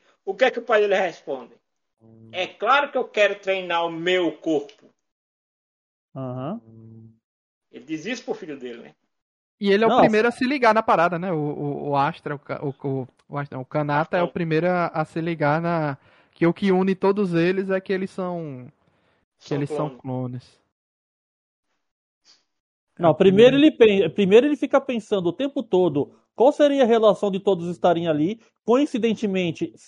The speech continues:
Speaker 2: te-, terem sido eles, né? Porque não havia
Speaker 1: Sim.
Speaker 2: pistas. Aí ele começa a pensar qual s-, ah, o, o, o que é o problema com os pais, porque todo mundo tem alguma desafinidade com os pais,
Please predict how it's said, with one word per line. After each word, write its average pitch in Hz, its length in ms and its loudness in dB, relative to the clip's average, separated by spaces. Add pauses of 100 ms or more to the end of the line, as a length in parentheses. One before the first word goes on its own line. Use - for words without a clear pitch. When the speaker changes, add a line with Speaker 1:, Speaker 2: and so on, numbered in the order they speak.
Speaker 2:
te-, 185 160 4
terem 185 260 0
sido 175 300 0
eles, 196 420 0 (320)
né? 160 100 4
Porque 147 180 -6
não 165 100 4
havia 156 220 6
Speaker 1:
Sim. - 80 -12
Speaker 2:
pistas. 156 500 0 (260)
Aí 180 140 6
ele 214 100 4
começa 226 380 2
a 220 40 6
pensar 208 460 2
qual 254 180 4
s-, - 160 -6 (280)
ah, 175 340 4
o, 170 80 6
o, 175 420 6
o 156 60 -6
que - 100 4
é - 20 8
o 190 60 6
problema 196 400 4
com 294 220 0
os - 160 -20
pais, 190 500 4
porque 185 220 0
todo 311 320 0
mundo 262 260 -2
tem 220 200 -2
alguma 196 520 2 (160)
desafinidade 208 960 4
com 196 100 0
os - 100 -2
pais, 233 540 2